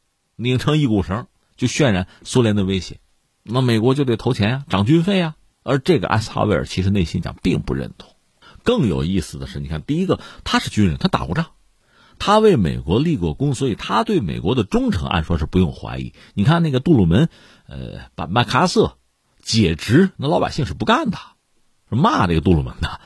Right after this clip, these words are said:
而艾森豪威尔没有这个问题，他本人是军人，功勋卓著啊，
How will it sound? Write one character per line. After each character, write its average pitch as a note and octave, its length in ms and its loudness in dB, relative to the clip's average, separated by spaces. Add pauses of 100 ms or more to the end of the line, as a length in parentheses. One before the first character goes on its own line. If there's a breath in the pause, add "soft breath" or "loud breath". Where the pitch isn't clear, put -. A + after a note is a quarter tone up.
(160 loud breath)
而 - 100 -6
艾 E3+ 160 0
森 E3 140 -2
豪 E3+ 80 0
威 A#2+ 120 0
尔 D#2+ 100 0
没 D2+ 120 -2
有 D#2+ 120 -2
这 D2 100 -6
个 C2 80 -6
问 B1+ 140 -6
题， E2+ 120 -10
他 - 80 2
本 - 160 -2
人 G2 120 2
是 F#3 80 2
军 G#2+ 200 2
人， D2 160 -4 (480)
功 G#3+ 180 4
勋 F#3+ 160 6
卓 F#3+ 160 4
著 G3 180 -2
啊， - 140 -6